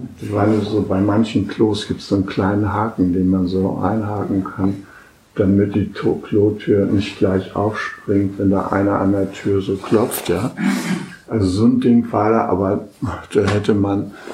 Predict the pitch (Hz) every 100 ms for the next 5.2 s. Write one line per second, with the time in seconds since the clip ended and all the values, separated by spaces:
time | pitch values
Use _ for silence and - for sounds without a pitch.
0 | - - - 101 123 104 110 110 107 98
1 | - 135 131 - - 95 95 - - 107
2 | 98 98 95 92 92 107 117 104 95 95
3 | 92 92 85 90 92 90 107 - - _
4 | _ _ - - - - _ - 92 95
5 | 95